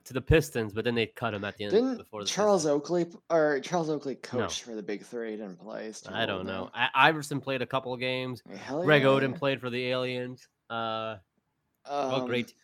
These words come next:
Speaker 1: But you
Speaker 2: who
Speaker 1: know why
Speaker 2: else?
Speaker 1: the Big
Speaker 2: Tracy
Speaker 1: Three is
Speaker 2: McGrady maybe played for him?
Speaker 1: Maybe. You know what Big Three, uh, ha-, lacks?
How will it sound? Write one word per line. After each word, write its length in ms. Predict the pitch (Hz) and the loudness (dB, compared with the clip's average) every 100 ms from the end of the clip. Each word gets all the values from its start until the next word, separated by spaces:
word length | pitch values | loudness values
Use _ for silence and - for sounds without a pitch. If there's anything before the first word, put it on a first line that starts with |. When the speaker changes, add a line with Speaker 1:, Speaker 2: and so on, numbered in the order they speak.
| _ _ _ - | _ _ _ 2
Speaker 1:
But 80 | |
you 40 | 147 | 6
Speaker 2:
who 80 | 175 | 10
Speaker 1:
know 80 | 170 | 12
why 100 | 165 | 10
Speaker 2:
else? 80 | |
Speaker 1:
the 60 | 147 | 10
Big 140 | 151 147 | 6 6
Speaker 2:
Tracy 260 | 185 147 | 6 6
Speaker 1:
Three 100 | 151 | 4
is 40 | - | 2
Speaker 2:
McGrady 420 | 143 156 180 196 | 2 4 4 4
maybe 300 | 190 190 202 | 2 2 0
played 400 | 202 190 202 202 | 0 -2 -2 -4
for 260 | 202 214 226 | -6 -8 -6
him? 280 | 214 214 202 _ _ _ _ _ _ - | -4 -6 -8 _ _ _ _ _ _ -6
Speaker 1:
Maybe. 320 | 120 113 104 139 | -2 -2 -4 -2
You 80 | 151 | 2
know 100 | 170 | 2
what 160 | 135 | 2
Big 240 | 135 143 - | 2 0 -2
Three, 500 | 135 139 135 135 135 | -2 0 0 0 2
uh, 480 | 127 127 127 131 131 _ - | 4 4 2 0 -4 _ -18
ha-, 340 | - - - | -16 -16 -14
lacks? 920 | 123 135 123 127 139 147 147 - - | -12 -12 -6 4 4 4 0 -12 -14